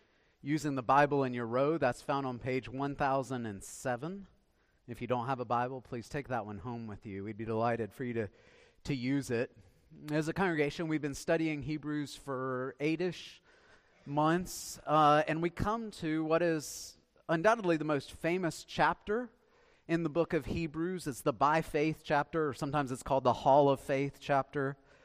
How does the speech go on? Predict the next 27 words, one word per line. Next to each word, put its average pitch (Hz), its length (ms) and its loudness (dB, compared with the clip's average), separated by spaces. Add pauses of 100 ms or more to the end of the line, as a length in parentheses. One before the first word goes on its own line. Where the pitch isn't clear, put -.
(300)
uh, 123 160 4
chapter 139 320 2
eleven. 123 380 4
And 123 120 -4
so 147 160 0
we're, 156 200 0
as 151 200 2
we 143 100 -2
get 220 200 2
to, 147 220 2
to 151 120 -6
this 139 220 -4
chapter, 147 580 2 (720)
we're 170 100 2
gonna 160 300 4
slow 160 340 4
down. 156 400 4
We're 160 80 -2
gonna 147 180 2
work 147 300 2
fairly 151 560 4 (320)
methodically 143 880 2 (160)
through 147 320 0
it, 208 160 0
verse 139 360 -2
by 139 160 4
verse, 127 640 -4